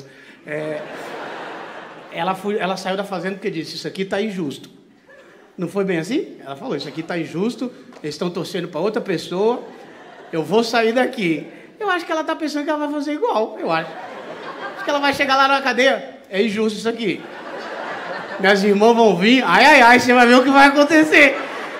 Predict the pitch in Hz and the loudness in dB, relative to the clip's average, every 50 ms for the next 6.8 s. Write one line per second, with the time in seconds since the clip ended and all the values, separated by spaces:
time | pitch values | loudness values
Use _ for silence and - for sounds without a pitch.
0 | - - - - 370 320 311 311 311 311 339 359 359 381 349 - 294 320 330 311 | -14 -14 -8 0 4 6 6 6 6 4 4 4 2 2 4 6 6 6 6 6
1 | 285 277 - - 294 294 320 311 311 294 294 294 294 294 302 294 285 269 269 277 | 4 4 2 2 2 2 4 4 4 4 4 4 4 4 4 2 2 2 2 2
2 | 277 262 - - - - - - 185 185 208 233 240 233 233 208 190 208 220 226 | 0 -2 -4 -12 -18 -12 -6 -4 -2 2 4 2 4 4 6 8 8 10 10 8
3 | 226 - 233 - 523 - - - - - - - - - - - - - - - | 8 4 4 4 4 4 4 2 -2 -2 -2 -2 -4 -4 -4 -2 -2 -2 -2 -4
4 | - - - - - - - - - - - - - - - - - - - - | -4 -6 -6 -6 -6 -6 -6 -8 -8 -8 -8 -10 -10 -10 -12 -12 -14 -14 -14 -16
5 | - - - - - - - - 175 170 151 143 143 - 175 156 151 165 175 180 | -16 -16 -18 -18 -20 -18 -12 -6 -4 -4 -4 -4 -6 -8 -10 -10 -8 -6 -8 -8
6 | 175 170 151 147 147 147 147 151 143 135 123 120 127 147 160 165 | -8 -8 -8 -8 -8 -6 -6 -6 -8 -8 -8 -8 -6 -6 -4 -6